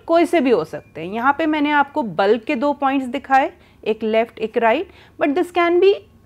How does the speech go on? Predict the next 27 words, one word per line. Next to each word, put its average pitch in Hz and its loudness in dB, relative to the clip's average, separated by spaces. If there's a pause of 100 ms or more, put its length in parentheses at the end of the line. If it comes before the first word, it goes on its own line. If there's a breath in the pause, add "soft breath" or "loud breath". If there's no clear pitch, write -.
(120)
any 330 2 (200)
two 320 2 (120)
points 247 0 (260)
in 269 4
this 247 2 (100)
circuit। - -6 (400 soft breath)
तो - -4
उसके - -2
across, 262 2
उन 320 0
दो 349 2
पॉइंट्स 254 -4
के 269 -8
across 226 -2
अगर 226 -6
मैं 226 -6
ये 233 -6
वोल्टमीटर 233 -4
लगा 180 -2
दूँ, 269 -6 (320 soft breath)
तो 277 -6
ये 277 0
मुझे 277 0
एक 262 -6
रीडिंग 240 -2
देगा 208 -4
पोटेंशियल 220 -8